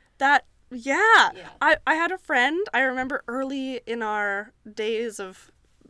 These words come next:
Speaker 1: dating and university, she was talking about how people, I think there's probably a frickin' New Yorker article about this, but people in New York haven't, have this issue because there's so many people in the city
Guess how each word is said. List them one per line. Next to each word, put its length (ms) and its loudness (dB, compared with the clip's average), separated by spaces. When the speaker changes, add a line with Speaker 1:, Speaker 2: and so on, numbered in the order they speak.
Speaker 1:
dating 540 -4
and 340 -14
university, 680 -8
she 160 -12
was 100 -10
talking 380 -4
about 240 -2
how 160 -8
people, 400 -16
I 60 -18
think 200 -12
there's 180 -8
probably 280 -8
a 40 -6
frickin' 280 -14
New 160 -14
Yorker 300 -12
article 360 -10
about 240 -12
this, 140 -12
but 160 -12
people 300 -8
in 120 -6
New 100 -6
York 280 -6
haven't, 320 -8
have 280 -8
this 240 -8
issue 320 -6
because 380 -8
there's 200 -8
so 160 -6
many 140 -4
people 400 -8
in 80 -8
the 80 -8
city 460 -12